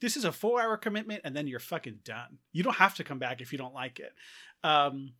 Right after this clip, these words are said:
so, a-, a-, and so I think one-shots are great for that purpose. I, that being said, I don't like running them. Um, uh, a friend of ours, Heather, who we talked about before,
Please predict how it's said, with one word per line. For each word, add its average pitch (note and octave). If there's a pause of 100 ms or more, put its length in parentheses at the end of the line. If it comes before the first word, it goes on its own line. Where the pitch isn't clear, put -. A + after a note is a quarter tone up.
(600)
so, A#3+ (560)
a-, - (280)
a-, B3
and G#3
so B3+
I G3+
think - (1400)
one-shots A3
are F#3
great D3+
for C#3+
that B2+
purpose. A3 (420)
I, G3
that F3
being F#3+
said, E3+
I D3
don't D#3
like C3
running C3
them. - (420)
Um, C3+ (180)
uh, C#3
a D#3+
friend D#3+
of D3
ours, D3
Heather, C#3+
who G#3
we C#3
talked C#3
about C3+
before, C3+